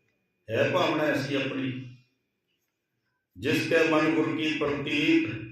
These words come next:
ਤਿਸ ਜਨ ਆਵੈ ਹਰ ਪ੍ਰਭ ਜੀਤ।" ਮੱਥਾ ਤਾਂ ਆਪਾਂ ਵੀ ਟੇਕਦੇ ਹਾਂ ਗੁਰੂ ਗ੍ਰੰਥ ਸਾਹਿਬ ਮਹਾਰਾਜ ਨੂੰ, ਕੱਲਾ ਮੱਥਾ ਟੇਕਣ ਨਾਲ ਗੱਲ ਨਹੀਂ ਬਣਦੀ।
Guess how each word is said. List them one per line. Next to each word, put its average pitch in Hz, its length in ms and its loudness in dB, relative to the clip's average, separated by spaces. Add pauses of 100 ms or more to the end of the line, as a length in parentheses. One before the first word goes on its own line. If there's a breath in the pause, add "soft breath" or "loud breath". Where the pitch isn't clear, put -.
(1200)
ਤਿਸ 143 160 -2
ਜਨ 147 240 4
ਆਵੈ 131 380 4 (560)
ਹਰ 123 260 -2
ਪ੍ਰਭ - 300 0
ਜੀਤ।" - 300 -6
ਮੱਥਾ 127 380 -2
ਤਾਂ 131 160 2
ਆਪਾਂ 143 220 0
ਵੀ 151 120 -2
ਟੇਕਦੇ 131 360 0
ਹਾਂ 127 100 0
ਗੁਰੂ 117 200 6
ਗ੍ਰੰਥ 113 200 0
ਸਾਹਿਬ 110 180 -4
ਮਹਾਰਾਜ 101 260 -6
ਨੂੰ, 113 240 -12 (1300)
ਕੱਲਾ 135 260 2
ਮੱਥਾ 147 360 2
ਟੇਕਣ 151 400 0
ਨਾਲ 143 160 2
ਗੱਲ 123 300 4
ਨਹੀਂ 113 120 6
ਬਣਦੀ। - 600 0